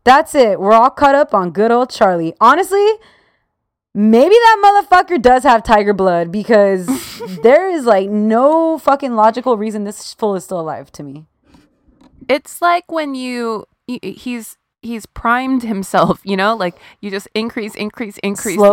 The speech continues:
Speaker 1: Slowly?
Speaker 2: your body's used to it. Yeah.
Speaker 1: Yeah, it's true. You're right. He says something stupid, like, uh, one of his breakdown, uh, interviews. He says something like, "Those dumb guys that mix coke with heroin,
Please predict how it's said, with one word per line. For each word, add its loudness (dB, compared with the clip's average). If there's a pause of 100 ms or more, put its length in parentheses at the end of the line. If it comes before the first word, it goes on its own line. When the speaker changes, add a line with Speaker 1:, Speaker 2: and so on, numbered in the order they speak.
Speaker 1:
Slowly? 0
Speaker 2:
your -4
body's -2
used -10
to -4
it. -8
Yeah. -2
Speaker 1:
Yeah, 0 (140)
it's -10
true. -8
You're -4
right. -2 (200)
He 0
says 2
something -4
stupid, -4
like, -2
uh, -2
one -2
of -2
his -2
breakdown, -2 (400)
uh, 2 (100)
interviews. -6 (300)
He -4
says 0
something -4
like, -4 (680)
"Those -2
dumb -2
guys -2
that -4
mix -10
coke -6
with -8
heroin, -6